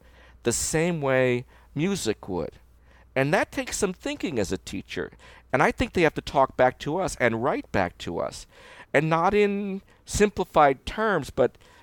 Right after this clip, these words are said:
using the proper terms. I know it's hard to do that. The eighteen-year-old doesn't want to talk. Uh, they, they just, and when they do, they're not quite comfortable with the terminology yet.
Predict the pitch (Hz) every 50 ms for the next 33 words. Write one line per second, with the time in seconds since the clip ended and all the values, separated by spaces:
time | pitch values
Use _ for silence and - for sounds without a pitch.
0 | _ - 107 139 165 160 - 170 160 - - - 147 135 131 - 135 127 - -
1 | 170 156 127 - - - 131 127 127 127 170 190 214 - - - - 113 113 123
2 | 120 101 107 101 - - 220 214 135 95 82 69 - - - - - - - -
3 | - 120 143 151 - - - 160 147 131 135 135 127 104 120 127 127 123 110 -
4 | 120 113 - - - 98 95 110 131 - - - - _ - - - - - -
5 | - - - - 95 95 95 92 92 92 92 82 - - - - - - - 85
6 | 95 92 117 120 120 - - 127 123 110 - 139 127 - - - - - - -
7 | - - 123 127 131 143 143 139 135 120 101 - 147 156 151 143 143 139 135 135
8 | 131 127 - - - - - - - - - - - - 127 127 123 120 123 123
9 | 127 - - - - 131 123 127 - - - 135 127 - 127 117 120 117 - 120
10 | - - - 131 120 113 107 107 113 120 131 135 143 - 110 104 98 98 98 95
11 | 90